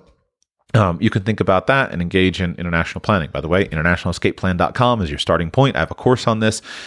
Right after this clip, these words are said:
and most of the course is dedicated to a plan B. It's not dedicated to saying, "I'm gonna teach you how to leave the United States and move to Dubai today." It's more about, wouldn't you like to have a backup plan? Uh, although I don't live in the United States at the moment myself, I think there's, that it's very probable that I,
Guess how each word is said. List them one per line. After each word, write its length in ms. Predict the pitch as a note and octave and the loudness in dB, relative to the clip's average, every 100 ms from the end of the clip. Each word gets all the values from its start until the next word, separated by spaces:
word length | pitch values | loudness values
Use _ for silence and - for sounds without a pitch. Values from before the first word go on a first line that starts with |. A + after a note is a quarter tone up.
| - - | -20 -6
and 400 | A2+ G#2 G2+ - - | 0 0 0 -4 -4
most 400 | G#2+ A#2 D3 D3 | 2 4 4 2
of 80 | |
the 80 | C3+ | -2
course 280 | - A#2+ B2 | 2 2 2
is 100 | A2+ | 2
dedicated 500 | F#2+ G2 - G2+ G2+ | 2 2 2 0 -2
to 240 | - G2+ G2+ | -4 -2 -2
a 40 | F#2+ | -4
plan 340 | - G#2+ G#2 | 0 0 0
B. 200 | A2+ - - - - - - | -2 -4 -12 -18 -18 -18 -16
It's 200 | F#2+ F#2 | -6 0
not 220 | B2 A2+ | 2 4
dedicated 420 | A2 G#2+ A2 G#2+ G2 | 4 2 2 0 0
to 40 | |
saying, 240 | - G2+ G2 | 2 2 2
"I'm 80 | |
gonna 100 | G#2 | 0
teach 200 | G2+ B2 | -2 -2
you 60 | G#2+ | 0
how 60 | G#2+ | 2
to 60 | |
leave 160 | A2 A2+ | 2 4
the 60 | |
United 240 | A#2 A2 A2 | 4 4 2
States 300 | - A2 - | 2 2 2
and 120 | G#2+ | 4
move 180 | A2+ A2 | 4 6
to 100 | A2+ | 4
Dubai 300 | G2 G2 G2 | 4 2 2
today." 320 | - B2 F2+ - | 2 2 2 -4
It's 120 | - | -6
more 200 | D3+ C#3+ | 0 2
about, 320 | B2+ A2+ - - - - | 4 2 0 -12 -20 -10
wouldn't 260 | B2 D#3 D3+ | 2 2 4
you 80 | B2+ | 2
like 200 | A#2 A2+ | 2 2
to 80 | G#2 | 0
have 120 | G2+ | 0
a 60 | |
backup 400 | F2+ E2 - - | 2 0 0 -6
plan? 420 | - D2+ G1+ A#1 - _ | -4 -6 -4 -10 -16 _
Uh, 380 | E2+ D#2 D2 C2+ - | -2 -2 -2 -6 -2
although 240 | G2+ G2 | 2 4
I 80 | F#2+ | 4
don't 240 | G2 G#2+ | 4 2
live 220 | F2+ G2 C3 | 4 4 4
in 80 | |
the 40 | C3 | 2
United 280 | A#2+ A#2 A#2 | 2 2 2
States 340 | - A2+ - | 2 2 0
at 60 | - | -2
the 40 | |
moment 280 | G#2 A2 - | 2 2 2
myself, 540 | F2+ - G#2+ C#3 - - | -2 2 2 2 -2 -4
I 100 | - | -4
think 220 | A2+ C3 B2 | -2 -2 2
there's, 300 | A2+ - - | 0 -2 -2
that 140 | A2+ | 0
it's 100 | G2+ | 2
very 180 | G2 G2+ | 4 2
probable 580 | - - G#2+ G#2+ G2+ F2 | 2 0 0 2 0 2
that 80 | F2 | 2
I, 180 | F2 | 0